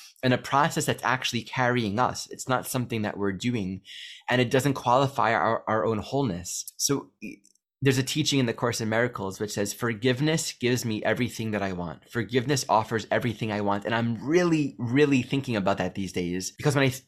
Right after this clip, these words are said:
tune into what's keeping me from peace right now and from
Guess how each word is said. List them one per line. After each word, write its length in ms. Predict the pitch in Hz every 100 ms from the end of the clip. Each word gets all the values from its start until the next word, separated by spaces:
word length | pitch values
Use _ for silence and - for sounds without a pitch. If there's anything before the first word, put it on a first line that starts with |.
| _ -
tune 220 | - 143 135
into 600 | 165 - 120 104 104 104 _
what's 420 | - 120 143 165 -
keeping 480 | - 170 170 139 107
me 320 | 95 90 101 _ _
from 200 | - 113
peace 580 | 107 - 123 120 - - _
right 240 | 113 113 104
now 280 | 107 123 160
and 140 | 117
from 400 | - 139 120 117